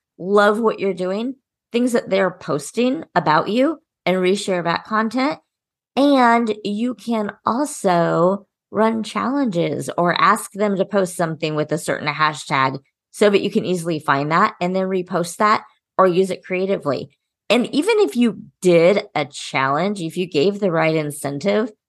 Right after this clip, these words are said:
you would be surprised at how far people will go to create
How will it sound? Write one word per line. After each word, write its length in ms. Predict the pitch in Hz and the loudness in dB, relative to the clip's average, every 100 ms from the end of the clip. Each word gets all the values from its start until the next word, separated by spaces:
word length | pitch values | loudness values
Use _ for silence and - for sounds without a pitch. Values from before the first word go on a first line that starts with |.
| _ _ - | _ _ -8
you 200 | 208 233 | 0 2
would 120 | 226 | 2
be 100 | 226 | 0
surprised 800 | 208 208 - 185 190 170 147 - | -2 -6 -2 0 2 0 -2 -4
at 140 | 151 - | -4 -2
how 260 | 180 196 | 0 0
far 280 | 175 180 160 | 0 -2 -2
people 360 | 151 160 170 147 | -4 -6 -4 -2
will 100 | 139 | -2
go 340 | 147 147 135 | 0 2 0
to 160 | - 139 | -4 -12
create 420 | - 147 147 | -8 -4 -4